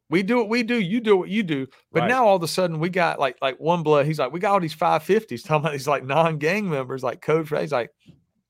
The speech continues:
Speaker 1: "We got all these five fifties trying to burn the city down." Like, "Man, what is going on?" Like, yeah. All of
Speaker 2: Yeah.
Speaker 1: a sudden everybody is, like, driving into our city, our
Speaker 2: It
Speaker 1: main city, and rioting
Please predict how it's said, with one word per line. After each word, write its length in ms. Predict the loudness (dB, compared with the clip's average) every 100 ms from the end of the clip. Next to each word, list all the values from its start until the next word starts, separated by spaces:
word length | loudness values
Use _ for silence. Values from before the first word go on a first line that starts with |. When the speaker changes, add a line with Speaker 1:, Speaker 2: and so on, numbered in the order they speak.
| -8
Speaker 1:
"We 80 | 2
got 160 | 4 6
all 80 |
these 180 | 4 0
five 320 | 2 4 4
fifties 460 | 0 -4 -2 -8 -8 _ _ _ -4
trying 220 | -2 0
to 40 | 2
burn 260 | 4 4
the 80 | 0
city 320 | -4 -6 -4
down." 280 | 0 0 0
Like, 140 | -6 -4
"Man, 200 | -2 -2
what 180 | -4
is 140 | -4 -4
going 380 | -2 0 0 -2
on?" 260 | -4 -6
Like, 200 | -6 -8 _ _ _ _ _ _ _
yeah. 260 | -4 -4 -6 _ _
All 200 | 2 4
of 0 |
Speaker 2:
Yeah. 60 | 6
Speaker 1:
a 40 |
sudden 220 | 4 2 0
everybody 440 | -2 0 0 -2
is, 120 | -6
like, 260 | -6 -6 _ _ _ _
driving 600 | -12 -6 -2 -2 -2 -2
into 400 | -2 -4 -4 -4 -2
our 160 | -2
city, 560 | -4 0 0 0 -8 -12 _ _
our 120 | 0 0
Speaker 2:
It 20 |
Speaker 1:
main 300 | 0 -2 -4
city, 420 | -4 -2 -4 -10 _ _ _ _ _
and 240 | -6 -4 -2
rioting 640 | 0 0 -2 -2 -10 -14